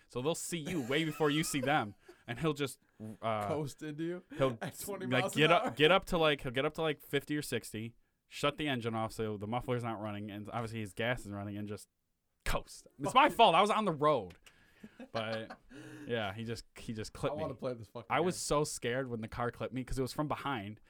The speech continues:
Speaker 1: It's, it's third person, but you can switch back and forth. But it was from behind. It was literally just me, like, walking, like, "Doo, doo, doo," and then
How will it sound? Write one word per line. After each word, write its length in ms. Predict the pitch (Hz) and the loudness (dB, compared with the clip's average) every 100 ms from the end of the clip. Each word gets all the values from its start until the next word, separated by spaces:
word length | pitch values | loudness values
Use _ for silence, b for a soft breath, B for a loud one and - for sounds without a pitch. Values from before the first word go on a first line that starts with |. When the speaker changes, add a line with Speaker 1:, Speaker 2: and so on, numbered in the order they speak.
| b b | b b
Speaker 1:
It's, 180 | 120 - - | -10 -10 -10
it's 180 | - - | -10 -2
third 300 | 160 165 160 | 2 2 2
person, 360 | 147 151 170 | -2 -2 -4
but 120 | 127 | -4
you 80 | 120 | -4
can 140 | - 113 | -8 -10
switch 380 | - 117 - | -6 -6 -4
back 220 | 117 113 110 | -6 -6 -8
and 80 | - | -12
forth. 260 | 110 120 - b b b b | -10 -12 -14 b b b b
But 60 | 131 | -6
it 20 | |
was 100 | 131 | -2
from 160 | 156 143 | 0 0
behind. 420 | 120 143 123 107 | 0 0 0 0
It 60 | 110 | -4
was 100 | 113 | -4
literally 300 | 139 135 127 | -2 -2 -4
just 160 | 113 | -4
me, 80 | 127 | -4
like, 140 | 127 104 | -4 -2
walking, 340 | 113 117 120 | -2 -2 -4
like, 140 | 117 - | -10 -6
"Doo, 120 | 156 | -6
doo, 140 | 147 147 | -2 2
doo," 200 | 143 135 | 4 4
and 100 | 123 | 2
then 160 | 120 | -2